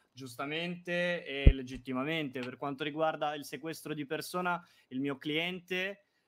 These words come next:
eh, come andremo a specificare meglio nelle fasi successive del processo, è stato ingiustamente, eh, eh, indagato per un sequestro di persona inesistente, in quanto la persona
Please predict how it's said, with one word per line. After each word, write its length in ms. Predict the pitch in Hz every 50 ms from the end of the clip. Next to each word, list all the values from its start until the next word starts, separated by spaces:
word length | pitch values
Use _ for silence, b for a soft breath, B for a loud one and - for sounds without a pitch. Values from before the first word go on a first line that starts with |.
| _ _ -
eh, 600 | 127 123 120 120 120 117 117 117 117 113 113 113 117
come 440 | - 131 123 120 120 117 113 110 110
andremo 420 | 107 113 117 123 127 127 123 120
a 40 | 117
specificare 680 | 120 - 123 120 - - 123 123 123 127 127 127 127
meglio 600 | 127 127 127 127 127 123 120 120 120 117 117 113
nelle 220 | 117 117 117 117
fasi 260 | 117 123 131 127 123 123
successive 500 | 123 123 - 131 127 - - 139 131 131
del 160 | 135 135 -
processo, 800 | 160 156 147 - - 170 165 165 - - - 170 170 170 160 B B B B
è 80 | B 135
stato 280 | 127 - 143 - 151
ingiustamente, 1200 | 147 151 156 139 147 151 - - - 156 156 156 160 165 165 160 139 - - 160 160 156 156 156 -
eh, 680 | - 135 131 127 127 120 120 117 117 117 113 113 113 110 113 - b b b b b b b _
eh, 1160 | - - - - - - - - - - - - - - - - - - - - - - - - - -
indagato 640 | 147 156 151 160 160 170 175 175 175 170 175 165
per 140 | 139 147 147
un 80 | 147 147
sequestro 420 | - 151 131 160 165 151 - 156
di 100 | 147 139
persona 380 | 139 147 139 - - 165 151 147
inesistente, 920 | 143 135 135 135 135 120 135 131 - - 165 156 160 165 170 165 - 165
in 120 | 156 147 127
quanto 300 | - 131 127 127 131 123
la 120 | 127 123
persona 640 | - 135 123 120 - - 147 143 143 139 139 139